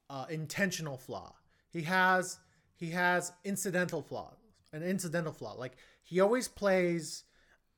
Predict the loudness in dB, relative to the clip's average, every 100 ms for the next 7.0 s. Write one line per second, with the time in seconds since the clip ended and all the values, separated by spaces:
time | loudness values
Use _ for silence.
0 | -12 -8 -8 -10 -12 -4 -2 -2 0 0
1 | 0 -2 0 -2 -4 -4 -2 -2 -4 -4
2 | 0 0 -2 -2 0 0 2 2 2 -2
3 | -4 -4 -2 -2 -4 -6 -14 _ _ _
4 | _ -6 -4 -6 -8 -2 0 0 -2 -4
5 | -4 -2 -6 -6 -4 -4 -6 -8 -8 -4
6 | -2 -2 -2 -4 -4 -4 -4 -4 -6 -10